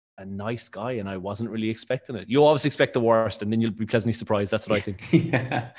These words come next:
Speaker 2: Yeah. No, I, I, to-, I totally what you mean. Um, you know, when, when you go out on stage and when you're finished the gig and,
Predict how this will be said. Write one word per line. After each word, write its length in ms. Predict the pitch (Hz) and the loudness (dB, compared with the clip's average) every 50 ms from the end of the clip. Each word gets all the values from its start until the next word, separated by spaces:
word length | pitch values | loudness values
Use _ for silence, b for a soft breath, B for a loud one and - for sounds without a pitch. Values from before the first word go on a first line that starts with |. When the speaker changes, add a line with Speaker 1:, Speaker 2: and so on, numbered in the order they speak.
| B B B B B B | B B B B B B
Speaker 2:
Yeah. 400 | - 113 113 110 110 - - - | 4 4 6 6 4 2 0 -4
No, 120 | - 113 113 | -4 -2 0
I, 80 | 110 | 0
I, 220 | 110 107 - - 120 | 0 -2 -2 -4 -4
to-, 180 | - - 127 | -2 2 2
I 100 | 120 - | 4 4
totally 300 | 117 - 131 123 101 120 | 4 2 2 2 2 0
what 100 | 120 - | -2 -2
you 60 | 117 117 | -2 0
mean. 280 | 120 123 120 120 B B B B B B - | 0 2 0 0 B B B B B B 0
Um, 460 | - 123 131 135 139 143 131 - - - | 2 4 4 4 4 2 0 -2 -6 -4
you 140 | - 160 160 | 0 2 2
know, 140 | 175 185 185 | 2 2 0
when, 220 | 190 190 - - 151 | 0 -2 -2 -2 -2
when 120 | 170 175 | 0 0
you 120 | 180 175 | 0 -2
go 220 | - - 151 160 147 | -2 -2 -4 -4 -2
out 60 | - | -4
on 60 | 135 | -6
stage 380 | - - - 123 123 123 123 120 | -8 -6 -4 -2 -2 -2 -2 -2
and 100 | 113 110 | -2 -2
when 100 | 113 113 | -2 -2
you're 120 | 113 110 | -2 -4
finished 420 | - - - 123 123 120 113 - - | -4 -6 -6 -2 -2 -2 -2 -2 -6
the 100 | 120 - | -10 -6
gig 380 | - 120 117 117 117 113 113 | 0 2 2 4 4 2 2
and, 320 | 113 110 113 - - - | 0 0 -2 -2 -6 -10